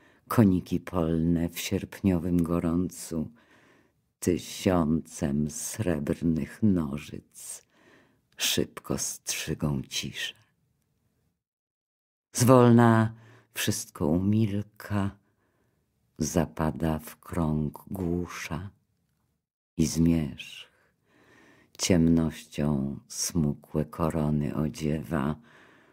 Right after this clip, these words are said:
z których widmami rośnie wyzwolona dusza.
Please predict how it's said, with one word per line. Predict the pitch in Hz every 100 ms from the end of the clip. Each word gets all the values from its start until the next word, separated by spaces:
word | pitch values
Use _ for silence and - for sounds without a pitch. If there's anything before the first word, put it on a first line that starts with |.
| _ _
z | - -
których | - - 90 85 85 - -
widmami | - 87 85 87 101 95 80 67 69 71 - _ _ _ -
rośnie | 69 78 67 - - - 69 - 98 104 _ _ _ _ _ _ _ _ _
wyzwolona | 87 80 67 69 73 71 64 71 69 69
dusza. | 69 78 - - -